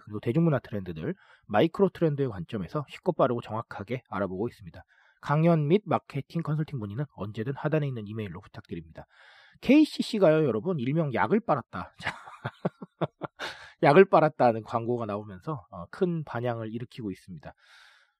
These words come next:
영상을 공개한 지 한 달여 만에 조회수가 팔백만이 넘어갔고요. 좋아요 수가 일만 오천이 넘겼습니다. 댓글도 천칠백 개 이상 달렸는데 제가 여기에 주목한 이유는 케이씨씨이기 때문이에요. 케이씨씨가 창호잖아요.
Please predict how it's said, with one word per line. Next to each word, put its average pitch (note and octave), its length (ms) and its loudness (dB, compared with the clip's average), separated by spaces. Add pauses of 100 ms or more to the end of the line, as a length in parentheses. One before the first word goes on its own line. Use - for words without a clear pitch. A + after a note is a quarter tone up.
(120)
영상을 A#3 1000 4
공개한 G3 680 2
지 A3 380 0
한 C#4 280 -6
달여 C#4+ 300 10
만에 D3 220 4
조회수가 C#3 400 0
팔백만이 G#3+ 640 2
넘어갔고요. A2 640 -8 (180)
좋아요 D#3 360 6
수가 C3 280 0
일만 G3+ 240 0
오천이 B2 280 -6
넘겼습니다. F#2 520 -12
댓글도 B2 460 -4 (200)
천칠백 G3 420 -2
개 B2+ 80 -2
이상 A2+ 200 -4
달렸는데 G2+ 640 -4 (760)
제가 F3+ 240 8
여기에 E3+ 240 8
주목한 E3+ 420 0
이유는 C3+ 220 -2
케이씨씨이기 G#3+ 640 -4
때문이에요. G2 480 -8
케이씨씨가 B3 480 2
창호잖아요. F#3 760 2